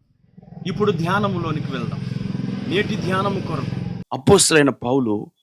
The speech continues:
గలతీయులకు రాసిన పత్రిక మూడవ అధ్యాయం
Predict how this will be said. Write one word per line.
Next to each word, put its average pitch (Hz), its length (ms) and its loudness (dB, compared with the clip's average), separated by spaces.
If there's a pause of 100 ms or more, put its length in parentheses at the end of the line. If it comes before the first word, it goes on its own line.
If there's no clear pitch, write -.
(520)
గలతీయులకు 160 460 8
రాసిన 113 340 -2
పత్రిక 110 560 -6 (300)
మూడవ 151 380 8
అధ్యాయం 98 540 -2